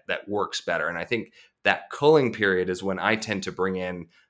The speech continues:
the audience or editors or reviewers or feedback.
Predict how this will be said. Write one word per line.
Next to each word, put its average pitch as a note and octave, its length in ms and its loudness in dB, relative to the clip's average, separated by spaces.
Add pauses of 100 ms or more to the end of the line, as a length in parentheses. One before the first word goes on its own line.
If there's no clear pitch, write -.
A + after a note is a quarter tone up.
the G2 120 2
audience F#2+ 580 6
or F2+ 240 -2
editors F2+ 640 2
or F2 460 0
reviewers G2 560 0
or F2+ 60 -4
feedback. F2 580 -4